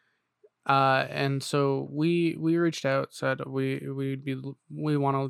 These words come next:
take a look at the case and see if it would fit our format. Uh, and I, <sighs> I wasn't sure about it, and then we talked about it last night, and we kinda decided that our format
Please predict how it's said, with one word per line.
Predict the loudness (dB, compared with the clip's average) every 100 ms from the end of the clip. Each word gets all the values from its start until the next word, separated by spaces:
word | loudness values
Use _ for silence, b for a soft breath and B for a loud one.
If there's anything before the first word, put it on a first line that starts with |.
| -6
take | -6 -4
a | -2
look | -2 -4
at | -6
the | -6
case | -4 -4 -6
and | -8
see | -6
if | -4
it | -4
would | -4
fit | -4
our | -4
format. | -4 -6 -6 -10 -14 _ b b b b b b b _ _
Uh, | -4 -2 -2 -8 -10 -8
and | -4 -4 -6 -12 _ _
I, | 2 4 4 2 -2 -6 -10 -8 -8 -6 B -8
<sighs> | -8 -10 -10 -10 -10 -2
I | 0
wasn't | 2 0 0
sure | 0
about | 2 2 2
it, | 0 -2 -6
and | -6
then | -6 -6
we | -8
talked | -4 -4 -4
about | -6 -2
it |
last | 0 0 0
night, | -8 -8
and | -10
we | -12 -6
kinda | -4 -4
decided | -6 -4 -4 -4 -6
that | -8 -10 b b b b b b _ _ _ _ 2
our | 2
format | 4 2 4 4 2